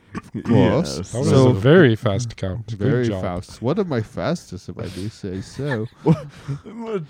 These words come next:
Speaker 1: good sir. Well, hold on. Let me finish my story.
Speaker 2: Sure, yes, because I
Speaker 1: Because
Speaker 2: don't
Speaker 1: it
Speaker 2: want to tell you about the time I counted to million.
Speaker 1: <laughs> I'm gonna have to follow up on that in, in just one second.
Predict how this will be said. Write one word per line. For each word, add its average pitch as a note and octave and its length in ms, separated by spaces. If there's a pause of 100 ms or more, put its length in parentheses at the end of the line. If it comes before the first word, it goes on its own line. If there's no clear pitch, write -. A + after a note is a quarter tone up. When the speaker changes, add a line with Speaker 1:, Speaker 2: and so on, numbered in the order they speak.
(200)
Speaker 1:
good F#3+ 180
sir. - 500
Well, D3 300
hold A#2 240
on. F#2 200
Let C#3 200
me D3 120
finish B2 520
my G2 600
story. F#2+ 460
Speaker 2:
Sure, A#2+ 380
yes, F#2 340
because B2+ 280
I D3+ 60
Speaker 1:
Because E3 120
Speaker 2:
don't A3 140
Speaker 1:
it - 60
Speaker 2:
want E3+ 120
to C#3+ 80
tell C#3 260
you A#2 80
about A2 200
the B2 80
time A#2+ 200
I A2+ 60
counted A#2+ 340
to B2 120 (360)
million. G#2+ 680 (1000)
Speaker 1:
<laughs> - 580
I'm F3 200
gonna A#2+ 240
have A2 240
to F#2 100
follow G2+ 400
up F#2 80
on F2+ 140 (120)
that F2+ 160
in, E2 200 (540)
in G2 140
just A#2+ 420
one G#2+ 420
second. C#3 520